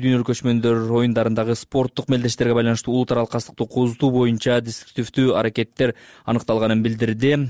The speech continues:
У К М К Фейсбукта Косай Сүйүнкулов аттуу колдонуучу жүк ташуучу автоунаанын айдоочусу Казакстан желегин машинесинен атайын алып салып жатканы тартылган видеону таратып, ал ар кандай пикирлерди жаратканын маалымдады. Атайын кызмат тас-, тасманын автору жыйырма бир жаштагы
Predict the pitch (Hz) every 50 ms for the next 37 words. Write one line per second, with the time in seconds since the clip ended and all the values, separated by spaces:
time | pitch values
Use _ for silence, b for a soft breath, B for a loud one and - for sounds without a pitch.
0 | - - - 107 107 107 - - 120 113 113 110 - 139 139 135 B B B B
1 | B _ - 139 139 131 131 127 - - - 117 107 101 - - 123 123 - 139
2 | 131 123 - 135 131 127 - - 143 127 - 123 117 - - 117 117 123 117 117
3 | 117 120 117 - - 117 113 120 127 - - 131 123 117 - 120 117 - - 117
4 | 110 - - 123 120 120 120 117 117 117 117 113 113 113 123 120 117 - - -
5 | 151 139 B B B B B B - 123 135 131 - 139 139 139 131 131 131 123
6 | 120 110 110 113 113 - 131 120 - 127 123 117 117 120 120 117 113 117 127 123
7 | - - 127 117 - 123 110 - - 123 117 113 - 113 117 - 117 113 107 104
8 | 107 117 117 120 117 113 107 113 113 110 - 143 - - 120 120 113 110 113 117
9 | 120 120 117 113 107 - - 131 120 113 110 107 113 110 110 107 - - 113 110
10 | 107 104 104 107 110 113 117 117 117 113 117 117 117 139 147 156 151 B B B
11 | B B B B - - 123 120 117 117 113 113 120 131 131 - - 123 117 113
12 | - - 117 113 113 110 110 110 107 - 123 - - 127 120 117 110 113 113 123
13 | - - - 127 120 113 113 107 104 104 117 127 120 123 117 117 110 107 113 107
14 | - - 117 113 113 127 143 147